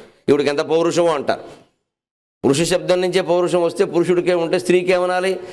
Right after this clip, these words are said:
స్త్రీకి స్త్రీశం అనాలి. అదేం లేదు. స్త్రీకున్నా పురుషుడికున్నా దాన్ని పౌరుషం అంటారు. అది పురుషుడికి ఉంటుందని ఏం లేదు, అందరికీ ఉంటుంది, ఎవరికైనా ఉంటుంది.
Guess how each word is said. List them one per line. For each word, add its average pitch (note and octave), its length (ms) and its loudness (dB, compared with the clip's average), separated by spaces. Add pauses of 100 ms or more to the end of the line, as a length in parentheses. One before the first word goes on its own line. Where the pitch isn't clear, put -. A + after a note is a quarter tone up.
(120)
స్త్రీకి F3 300 0
స్త్రీశం F3+ 480 0
అనాలి. A#2 220 0
అదేం D3+ 260 0
లేదు. D3 260 -2 (1600)
స్త్రీకున్నా D#3 540 0
పురుషుడికున్నా E3 600 0
దాన్ని E3 300 -2
పౌరుషం D#3+ 460 0
అంటారు. C3+ 220 -2
అది B2+ 100 -2
పురుషుడికి E3+ 440 0
ఉంటుందని F3+ 340 0
ఏం F3 120 0
లేదు, D#3+ 180 0
అందరికీ D#3 280 0
ఉంటుంది, F2+ 340 -2
ఎవరికైనా D#3 340 0
ఉంటుంది. - 220 -10